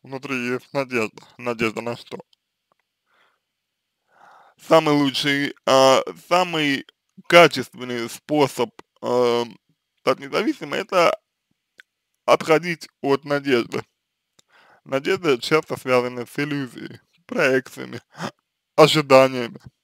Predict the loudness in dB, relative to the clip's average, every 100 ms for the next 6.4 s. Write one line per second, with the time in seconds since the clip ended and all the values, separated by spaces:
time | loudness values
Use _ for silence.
0 | _ _ _ _ _ _ _ _ _ 0
1 | 2 2 -2 0 -2 0 0 6 6 6
2 | -2 -8 -6 -6 -10 -20 -20 _ _ _
3 | _ _ _ _ _ _ -4 -4 -6 2
4 | 2 2 -2 -2 -6 -14 -14 -14 -8 -6
5 | -6 -6 -10 -6 -6 -6 -10 -12 -12 -14
6 | -12 -12 -12 -20